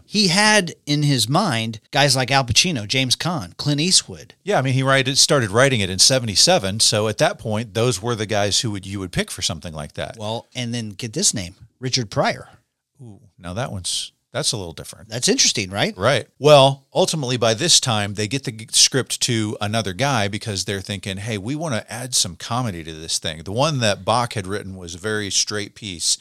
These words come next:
Speaker 2: They've got Eddie Murphy that they think is gonna be a part of this, so they think, "Well, we've gotta put some humor in this." So they get another guy named Daniel Petrie. He hadn't done much at that point, but he was a guy who was a little bit better at comedy writing. And,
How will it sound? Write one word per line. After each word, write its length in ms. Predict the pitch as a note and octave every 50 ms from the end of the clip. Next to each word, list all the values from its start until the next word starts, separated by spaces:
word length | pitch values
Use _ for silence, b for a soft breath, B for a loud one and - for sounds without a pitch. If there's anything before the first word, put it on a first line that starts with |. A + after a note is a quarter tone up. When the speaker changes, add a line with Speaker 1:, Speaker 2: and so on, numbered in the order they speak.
| -
Speaker 2:
They've 160 | B2+ C#3+ D3+ C3+
got 140 | B2 G2+
Eddie 180 | - A2 G#2 G2+
Murphy 340 | G2 B2 D#3 D#3 - - C#3+
that 120 | C3 B2+ -
they 80 | C#3
think 220 | A#2 - B2+ A2 A2
is 100 | G2+ G#2
gonna 140 | A2 G2+
be 80 | F#2+ G2
a 40 | F#2
part 220 | - - G3+ F#3+
of 80 | C#3+ A#2
this, 140 | A2+ A2 -
so 100 | - G#2+
they 80 | G2+
think, 260 | - - G#2 F#2+ -
"Well, 120 | G#2 G2+ G2
we've 120 | G2+ G2
gotta 140 | G#2 G2 F#2+
put 160 | - - -
some 160 | - - G2
humor 320 | - - - E3+ C#3 A2 F2+
in 80 | E2+
this." 160 | E2 E2+ G#2 -
So 220 | - - A2 G#2
they 240 | F#2 F2+ G#2+ A2+ A2+
get 160 | A#2+ A2+ G2+
another 260 | G#2 G#2+ A#2 A2+ A2
guy 260 | G2 G2+ F#2+ G2 G2+
named 460 | F#2+ F#2+ G2 G2 F#2+ G2 F#2+ F#2 - - -
Daniel 500 | G2+ F#2+ G2+ G2 G2 G2+ G2 F#2 - _ _
Petrie. 460 | - - G#2+ - - - - - - _
He 140 | _ A#2+ A2+
hadn't 220 | G#2+ A2+ B2 A2+
done 200 | G#2+ A#2 A#2 A#2
much 240 | A#2 A#2 A2+ - -
at 60 | G#2+
that 180 | - A2 - -
point, 280 | - A2 G#2+ G2+ G2+
but 100 | G2+ F#2+
he 80 | F#2 G2+
was 140 | F#2+ F#2 F#2
a 40 | F2+
guy 160 | G2 F2+ F2+
who 80 | F2+
was 120 | F#2 F2+ F#2
a 40 | F2+
little 160 | F#2 E2+ E2+
bit 160 | E2+ D#2 F2
better 240 | G2 F#2+ F2+ F2 E2+
at 140 | - - -
comedy 340 | - B2 B2+ B2+ A#2+ A#2
writing. 500 | A2 G#2+ G#2+ G#2 G#2 G2+ G2+ G2 G2+ G2 b b b b b b b b b
And, 640 | _ G#2 G2 F#2+ F#2+ F#2+ F#2 F#2 F2+ F2+ F#2 D3